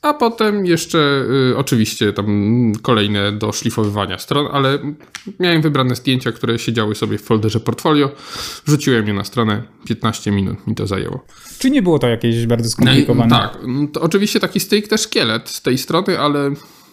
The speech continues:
Speaker 1: piętnaście
Speaker 2: Mhm.
Speaker 1: minut.
Speaker 2: Dobra, no to w-, cieszy mnie to, bo budu-, bud-, budowałeś portfolio fotograficzne w oparciu między innymi o tę wiedzę, którą przekazaliśmy w pierwszym odcinku,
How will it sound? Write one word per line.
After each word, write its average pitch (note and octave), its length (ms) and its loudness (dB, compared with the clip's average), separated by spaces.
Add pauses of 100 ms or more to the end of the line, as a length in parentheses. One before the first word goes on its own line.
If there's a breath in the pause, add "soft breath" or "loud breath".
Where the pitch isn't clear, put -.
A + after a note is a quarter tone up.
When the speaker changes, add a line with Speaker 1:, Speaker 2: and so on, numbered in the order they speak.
(120)
Speaker 1:
piętnaście A#2 380 -2
Speaker 2:
Mhm. F3 180 8
Speaker 1:
minut. A3 220 0
Speaker 2:
Dobra, C3 220 2
no E3 100 4
to A#3 100 2
w-, G3 100 -8 (840)
cieszy B2 220 2
mnie A#2 120 2
to, A3+ 300 -2 (140)
bo C#3 360 4 (280 loud breath)
budu-, D#3+ 300 2
bud-, G3 140 2
budowałeś A3 480 2
portfolio F3 440 0
fotograficzne D3+ 880 0 (140)
w D3+ 120 4
oparciu E3+ 680 0 (380)
między C#3+ 300 6
innymi D3+ 240 6
o C3 80 0
tę E3 180 2
wiedzę, C#3+ 220 2
którą C#3 240 0
przekazaliśmy C#3+ 540 2
w - 80 -6
pierwszym D3 360 2
odcinku, C3 540 2